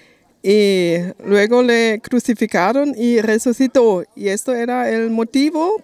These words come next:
porque Él vino al mundo para salvarnos, para perdonar nuestros pecados. Y por eso celebramos la Navidad y también todos los años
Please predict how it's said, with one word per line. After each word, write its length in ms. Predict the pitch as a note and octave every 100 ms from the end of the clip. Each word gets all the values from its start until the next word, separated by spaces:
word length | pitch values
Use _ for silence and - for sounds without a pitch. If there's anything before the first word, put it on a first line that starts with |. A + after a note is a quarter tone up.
| -
porque 440 | B3+ - B3+ C4 -
Él 220 | A3+ C4
vino 360 | C4+ D4+ C#4+
al 120 | B3 B3
mundo 360 | C#4+ C#4+ B3+
para 340 | B3+ A#3 A3+ A3+
salvarnos, 840 | - A3+ A3 A#3+ A3+ F3 E3 - - - _
para 320 | - F#3+ G#3+ G#3
perdonar 640 | A3+ G#3+ A3 G#3+ G#3+ A#3+ B3 -
nuestros 540 | G#3 A3 - A3 -
pecados. 640 | G#3 F#3 D#3 D3 D3+ - _ _ _ _ _ -
Y 160 | G3+
por 120 | A3 G#3
eso 400 | B3 C#4+ C#4+ - _
celebramos 680 | - A#3 A3+ A#3+ A3 B3+ -
la 140 | G#3+ G3+
Navidad 500 | G3 G3 G3+ B3+ G#4 - - _ _ _ _ _ -
y 540 | G#3+ A3+ G#3 F#3+ F#3 F3 - -
también 640 | - F#3+ G#3 A3 A#3 A#3+ A#3+ _ - - _ _ - -
todos 280 | - G3+ A3
los 100 | A3
años 760 | A3 B3 C#4+ D4 D#4 - -